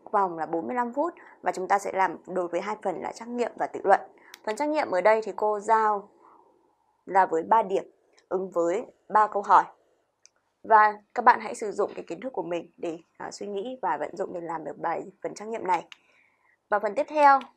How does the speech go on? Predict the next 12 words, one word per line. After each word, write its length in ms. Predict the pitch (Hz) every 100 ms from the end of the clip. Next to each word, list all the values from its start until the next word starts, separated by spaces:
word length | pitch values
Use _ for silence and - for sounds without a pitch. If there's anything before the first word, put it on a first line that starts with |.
| _ _ _ _ _ _ _
là 400 | 196 185 185 208 - - - -
phần 120 | 185
tự 80 | -
luận. 160 | 190 - - _ _ _ _ _ _ _
Phần 100 | 240
tự 100 | 214
luận 200 | 240 220 - -
thì 140 | 220
chúng 200 | 202 190
ta 140 | 226 233
có 380 | 208 175 170 226
là 280 | 233 175